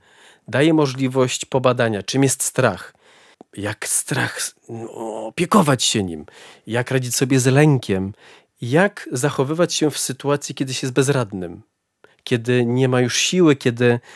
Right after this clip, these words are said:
em, jest bardzo dużo rzeczy do zrobienia, kiedy ktoś inny sobie nie radzi. Ojciec też jako ten trzeci, którym, o czym wspomnieliśmy wcześniej,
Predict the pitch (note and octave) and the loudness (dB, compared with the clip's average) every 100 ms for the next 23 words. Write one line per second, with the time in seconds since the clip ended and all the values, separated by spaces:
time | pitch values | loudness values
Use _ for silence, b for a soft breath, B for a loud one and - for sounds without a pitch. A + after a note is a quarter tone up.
0 | B B - A#2 A2+ A#2 A#2 B2 A#2 B2+ | B B -2 4 6 6 4 4 4 4
1 | A#2+ A#2+ A#2 - - C3 B2+ C3+ C3 C3 | 4 2 4 2 2 2 4 4 4 4
2 | B2+ B2 C3+ C3+ C#3+ C3 D3+ D3+ C3+ C#3 | 4 2 2 2 2 2 4 4 4 2
3 | C3 C3 B2+ A#2 A2+ A2+ A#2 _ B B | 4 4 4 4 2 0 -2 _ B B
4 | B B B B B _ C3+ F3+ F3+ - | B B B B B _ 4 4 2 0
5 | D#3 D#3 C#3+ C#3 C3+ B2+ - F#3 - B2+ | 0 0 0 2 2 2 2 2 2 -4
6 | - A#2+ A2+ B2 A#2 A2+ - A#2+ - B2 | -2 -2 -2 0 2 2 0 -4 -2 -2
7 | A#2 - A2+ - A2 - A2+ C#3 | -2 -2 -6 -2 -4 -2 0 2